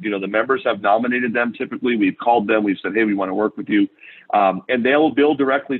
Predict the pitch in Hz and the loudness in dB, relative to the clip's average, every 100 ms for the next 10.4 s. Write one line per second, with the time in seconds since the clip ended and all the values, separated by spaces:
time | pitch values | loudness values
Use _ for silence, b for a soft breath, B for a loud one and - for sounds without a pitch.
0 | - 139 135 131 - 120 - 123 107 135 | 0 2 2 -2 -8 -6 -2 -4 0 2
1 | 135 139 123 120 110 113 117 117 117 110 | 4 2 2 -2 0 -2 -4 -4 -4 -2
2 | 104 101 101 107 104 110 - 107 - 98 | -2 -2 -4 -6 -6 -10 -6 -8 -4 -4
3 | 90 113 127 107 104 - b b - 98 | -2 0 0 0 -4 -10 b b -4 -2
4 | 104 113 107 107 110 104 95 98 110 95 | 0 0 2 2 2 2 0 -4 -2 -2
5 | 90 98 117 175 _ _ _ _ _ _ | -2 -4 -4 -10 _ _ _ _ _ _
6 | _ - 120 113 104 - B B 139 156 | _ 0 2 2 0 -8 B B 0 2
7 | 139 170 175 151 139 123 127 120 127 135 | 2 2 0 0 0 -2 -2 -2 -2 -4
8 | - 131 110 139 135 117 110 104 104 113 | -4 -6 -2 -2 0 -2 -4 -6 -6 -4
9 | 107 107 98 90 - 107 92 85 - 117 | -2 -2 -2 -6 -6 -4 -4 -6 -2 0
10 | 117 113 98 90 | 0 0 -2 -4